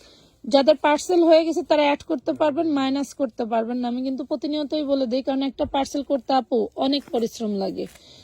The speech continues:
এই ছেলেগুলা অনেক কষ্ট করে ড্রেসের ছবি দেন, সেগুলা মিলায় বের করতে প্রচুর সময় লাগে। এটা সবুজ কালার,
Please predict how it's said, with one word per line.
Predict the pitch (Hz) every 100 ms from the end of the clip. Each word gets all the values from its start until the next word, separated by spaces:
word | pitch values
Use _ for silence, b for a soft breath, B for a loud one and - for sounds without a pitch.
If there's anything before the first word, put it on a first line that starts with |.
| B
এই | 285 294
ছেলেগুলা | - 302 294 277 311
অনেক | 311 320 294 311 302
কষ্ট | 311 294 -
করে | 311 302 302
ড্রেসের | 285 214 269 269 311
ছবি | - 302 247
দেন, | 247 294 302
সেগুলা | - 269 269 277
মিলায় | 269 277 285 294 269
বের | 247 247
করতে | 262 - 262
প্রচুর | 302 - 277
সময় | - 240 254
লাগে। | 247 220
এটা | 220
সবুজ | 240 262 247 -
কালার, | 269 269